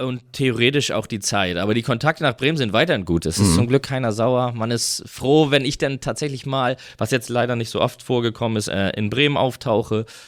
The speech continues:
Speaker 1: Ähm, Traditionsmannschaft pflege ich, versuche ich ja auch immer mal, aber das sind halt auch immer Touren,
Speaker 2: Mhm.
Speaker 1: wo du mal nach Niedersachsen drei Stunden hin, dann hast du den Elbtunnel,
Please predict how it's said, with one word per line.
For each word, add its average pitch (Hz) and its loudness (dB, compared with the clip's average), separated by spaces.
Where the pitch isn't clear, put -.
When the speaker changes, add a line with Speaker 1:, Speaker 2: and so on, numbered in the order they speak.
Speaker 1:
Ähm, 110 2
Traditionsmannschaft 143 -2
pflege 127 -2
ich, 117 -6
versuche 123 -6
ich 117 -8
ja 110 2
auch 143 4
immer 135 0
mal, 120 0
aber 107 -2
das 101 -6
sind 117 -2
halt 104 0
auch 92 -2
immer 107 0
Touren, 113 2
Speaker 2:
Mhm. 82 2
Speaker 1:
wo - 6
du 107 4
mal 98 0
nach 104 -6
Niedersachsen 107 -2
drei 101 4
Stunden 104 -2
hin, 113 0
dann 101 0
hast 104 -4
du 101 0
den 98 0
Elbtunnel, 110 -2